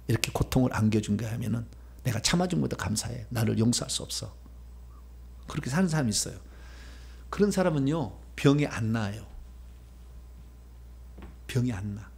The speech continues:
용서 안 해준 사람의 특징은 병이 안 나. 아무리 병 고쳐달라고 해도 병 안 나요. 그 희한하더라고. 용서를 안 해주면 병이 안 나요.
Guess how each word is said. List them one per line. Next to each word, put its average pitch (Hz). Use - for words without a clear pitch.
용서 135
안 120
해준 117
사람의 107
특징은 139
병이 127
안 107
나. 117
아무리 220
병 151
고쳐달라고 127
해도 117
병 120
안 117
나요. 120
그 -
희한하더라고. -
용서를 120
안 104
해주면 120
병이 131
안 113
나요. 110